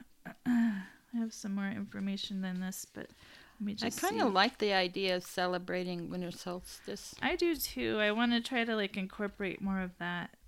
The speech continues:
Speaker 1: because it, it's very much, like, just food and, and, uh, fire.
Speaker 2: Oh,
Speaker 1: <laughs>
Speaker 2: our
Speaker 1: And
Speaker 2: normal holidays, not the fire, but
Speaker 1: Yeah.
Speaker 2: the food. <laughs>
Speaker 1: It's like a big party.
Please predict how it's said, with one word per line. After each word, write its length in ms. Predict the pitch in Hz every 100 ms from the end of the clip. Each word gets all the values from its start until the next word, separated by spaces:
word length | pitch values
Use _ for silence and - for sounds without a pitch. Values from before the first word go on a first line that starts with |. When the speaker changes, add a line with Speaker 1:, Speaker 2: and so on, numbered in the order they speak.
| - -
Speaker 1:
because 360 | 214 - 214 202
it, 220 | 185 - - - -
it's 220 | 220 -
very 380 | 226 240 226 233
much, 340 | 226 214 -
like, 280 | 226 196 - 214 - _
just 360 | - 214 - - _ _ _ - - - -
food 520 | - - 220 220 214
and, 200 | 196 190 - _ _ _ _ _ _ _ - _ _ -
and, 360 | 220 202 196 185
uh, 260 | 185 180 180 -
fire. 680 | - 208 190 196 202 202 202 - 233 - 214
Speaker 2:
Oh, 160 | 190 190
Speaker 1:
<laughs> 80 | -
Speaker 2:
our 120 | 196
Speaker 1:
And 100 | 208
Speaker 2:
normal 300 | 233 214 202
holidays, 680 | 208 202 220 208 208 214 -
not 220 | 190 190
the 60 | -
fire, 340 | 254 202 170
but 160 | 214 196
Speaker 1:
Yeah. 60 | 196
Speaker 2:
the 60 |
food. 360 | 196 202 214 262 -
<laughs> 40 | - 349
Speaker 1:
It's 160 | 233
like 200 | 247 247
a 140 | 277 -
big 260 | 262 220
party. 720 | - - 214 220 208 190 196